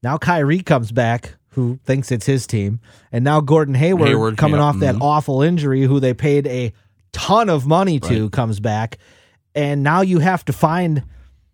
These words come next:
Speaker 1: seventy-five to eighty minutes worth of game time for these two guys at everybody else's expense. So, um, don't know if there's any pouting going on, but there's certainly been some adjusting to in-, individual games.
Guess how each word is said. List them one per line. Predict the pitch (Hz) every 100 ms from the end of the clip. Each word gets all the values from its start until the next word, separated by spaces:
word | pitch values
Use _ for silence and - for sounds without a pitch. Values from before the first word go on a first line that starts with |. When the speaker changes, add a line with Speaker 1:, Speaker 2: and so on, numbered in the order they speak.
| _ _
Speaker 1:
seventy-five | - - - - 180 190 185 175 180 170 170 151
to | 151
eighty | 165 165 151
minutes | 156 175 151
worth | 156 151 139
of | 123
game | 139 175 214
time | 160 113
for | 110
these | 120 117
two | - 120
guys | 110 120 120 123 -
at | 135 135 -
everybody | 139 147 139 135
else's | 135 131 110
expense. | 101 - - 175 101 80
So, | - 131 113 104 - _ _ _
um, | 113 113 107 113 -
don't | 233
know | 226 208
if |
there's | 190 170
any | 190 160 123 _ _ _ -
pouting | 208 240 254 226
going | 226 226
on, | 226 233 233
but | 170 143
there's | 160 147
certainly | 190 208 185
been | 160 165 160
some | 160 135 117 117 -
adjusting | 139 107 131 160 - 165 151
to | 165 147
in-, | 151 151 -
individual | 160 165 143 151 143 135 120
games. | 120 175 175 143 143